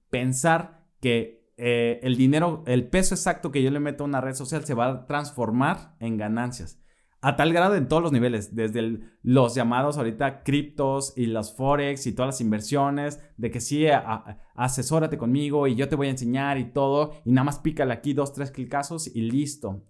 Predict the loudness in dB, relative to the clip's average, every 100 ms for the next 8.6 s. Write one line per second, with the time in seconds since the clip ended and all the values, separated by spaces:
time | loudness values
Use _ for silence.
0 | -8 -6 -4 -6 -4 -6 -6 -6 -4 -4
1 | -4 -6 -8 _ _ _ -4 0 2 2
2 | 2 -2 2 2 2 -4 -2 0 2 0
3 | -2 -4 -2 -2 0 0 0 0 0 -2
4 | -6 -4 -6 -4 -4 -4 -6 -6 -8 _
5 | _ _ _ -2 0 2 0 -2 -2 0
6 | 0 0 0 2 2 2 0 -2 -4 -2
7 | 0 0 0 2 0 0 -4 -2 0 4
8 | 4 4 2 0 -2 -4